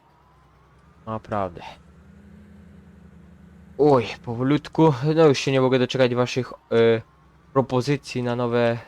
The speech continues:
e, sprzęty w spółce. Bo tak jak mówiłem, spółka ogólnie teraz, e, ma pieniądze dzięki sprzedaży tego, co zostało w P G R-ze, nie zostało rozkradzione, czyli zboża, tam bydło, e, już takie naprawdę dorosłe.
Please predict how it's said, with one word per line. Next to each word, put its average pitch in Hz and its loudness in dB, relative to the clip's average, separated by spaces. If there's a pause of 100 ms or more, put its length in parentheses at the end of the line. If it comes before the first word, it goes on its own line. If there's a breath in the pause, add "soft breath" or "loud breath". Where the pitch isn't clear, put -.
e, 113 -2
sprzęty 123 -2
w 117 -10
spółce. 123 0 (500 loud breath)
Bo - -12
tak 135 2
jak 131 2
mówiłem, 131 2
spółka 123 0
ogólnie 127 0
teraz, 123 0
e, 120 0
ma 123 0
pieniądze 123 -2
dzięki 120 -4
sprzedaży 123 -2
tego, 120 -2
co 120 -2 (400 loud breath)
zostało 135 2
w - -12
P 127 -4
G 120 2
R-ze, 123 -2
nie 123 -2
zostało 120 0
rozkradzione, 127 -2
czyli 120 -6
zboża, 123 0
tam 117 -4
bydło, 123 -2 (520 loud breath)
e, 110 -2 (760)
już 123 -6
takie 120 -4
naprawdę 117 -2
dorosłe. 117 0